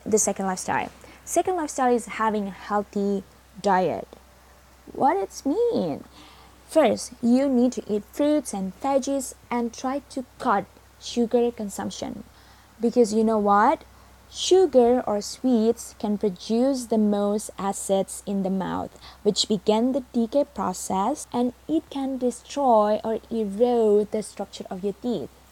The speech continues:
That's why it's not really good to consume the sugar excessively. So you have to remember it's okay for you to eat sweets, it's really okay, but please after that rinse off with the water.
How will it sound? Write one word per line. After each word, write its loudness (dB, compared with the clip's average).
That's -4
why -2
it's -4
not -6
really -4
good -4
to 2
consume -4
the 0
sugar 0
excessively. -10
So 6
you -2
have -4
to -2
remember -2
it's -2
okay -4
for -4
you 2
to -6
eat -4
sweets, -6
it's -12
really -4
okay, -2
but -4
please -2
after -4
that -4
rinse -4
off -6
with -4
the -2
water. -8